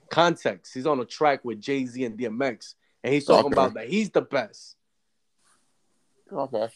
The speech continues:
Speaker 1: gotta
Speaker 2: I
Speaker 1: put that in
Speaker 2: respect it.
Speaker 1: context. It's real ballsy for him to say that.
Speaker 2: So, so far, Jada got the most points.
Speaker 1: Yeah. So, um,
Speaker 2: You up next.
Speaker 1: I thought you wanted to say this, but I got it.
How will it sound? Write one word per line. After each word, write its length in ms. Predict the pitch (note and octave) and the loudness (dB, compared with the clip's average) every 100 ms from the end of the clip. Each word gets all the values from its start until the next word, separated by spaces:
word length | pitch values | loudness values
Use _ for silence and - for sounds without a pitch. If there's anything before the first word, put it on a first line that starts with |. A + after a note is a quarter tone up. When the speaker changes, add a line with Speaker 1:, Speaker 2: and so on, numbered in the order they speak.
| _ _ _ _ - | _ _ _ _ -6
Speaker 1:
gotta 200 | E3 C3 | 0 6
Speaker 2:
I 40 | |
Speaker 1:
put 100 | A#2 A#2+ | 6 6
that 60 | |
in 60 | C#3 | 4
Speaker 2:
respect 120 | - E3+ | 4 4
it. 140 | G#2 - | 2 2
Speaker 1:
context. 360 | - - - _ _ _ _ _ _ _ - | -12 -20 -20 _ _ _ _ _ _ _ -10
It's 160 | G#2 | -2
real 240 | A#2+ C3 A#2+ | 4 4 6
ballsy 420 | D3 D#3 C3 B2 | 6 6 4 -4
for 140 | B2 | -6
him 100 | B2 | -8
to 60 | A2+ | -8
say 220 | - G#2+ | -12 -12
that. 160 | F2+ - _ _ _ - | -14 -20 _ _ _ -6
Speaker 2:
So, 200 | - A2+ | 4 6
so 220 | - C#3 | 8 6
far, 300 | - C#3 C3+ | 8 6 8
Jada 400 | G#2+ B2 B2+ B2 | 8 8 8 8
got 300 | A#2 A#2 - | 8 8 8
the 100 | G#2+ | 4
most 680 | G#2+ A#2 A#2 - - - - - - | 6 8 6 2 -8 -16 -16 -16 -4
points. 680 | - C3 A2 - - - - _ _ _ | 4 6 4 0 -12 -18 -20 _ _ _
Speaker 1:
Yeah. 280 | A2 A#2+ G#2 - _ _ _ _ - - _ _ _ _ _ _ _ _ | -6 -4 -4 -10 _ _ _ _ -20 -20 _ _ _ _ _ _ _ _
So, 480 | - - B2+ A#2+ A2+ | -10 2 6 6 4
um, 680 | A2+ A#2 A2+ A2 G#2+ F#2+ F#2+ | 0 0 0 -4 -8 -12 -4
Speaker 2:
You 180 | G2 A2 | 4 6
up 120 | A2 | 8
next. 600 | B2 C3 G2+ - - - - _ _ _ _ _ _ _ _ _ _ - | 8 6 6 0 -16 -14 -14 _ _ _ _ _ _ _ _ _ _ -14
Speaker 1:
I 120 | G#2 | -8
thought 260 | - A#2 A2+ | 0 0 0
you 100 | D#3+ | -2
wanted 200 | F#3+ C3 | -2 -2
to 80 | |
say 180 | A#2 A#2 | -4 -6
this, 140 | G#2+ F#2 | -6 -6
but 120 | A2 | -4
I 60 | |
got 240 | B2 A#2+ A#2+ | 0 0 0
it. 140 | - | -4